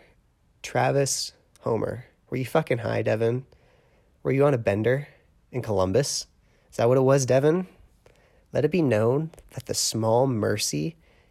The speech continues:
you paid to Dan will not be forgotten. Finally, Drew.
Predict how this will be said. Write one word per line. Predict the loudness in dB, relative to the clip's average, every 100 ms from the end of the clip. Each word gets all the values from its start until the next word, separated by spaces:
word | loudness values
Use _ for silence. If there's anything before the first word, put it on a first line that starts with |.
| _
you | -6 -6
paid | -4 -4 -2 0 -4 -6 _ -12
to | -10
Dan | 2 2 4 2 0 -6 -6
will | -2
not | 0 0 0 -2
be | -4 -6
forgotten. | -4 -4 -4 -4 -8 -12 _ _ _ _ -20 _ _ _ _ _ _ _ _ _ _ _
Finally, | -4 0 0 -2 -6 -10 -18 _ _ _ _ _ _ _ _ _ _ _ _ _ _ _
Drew. | -2 0 0 -6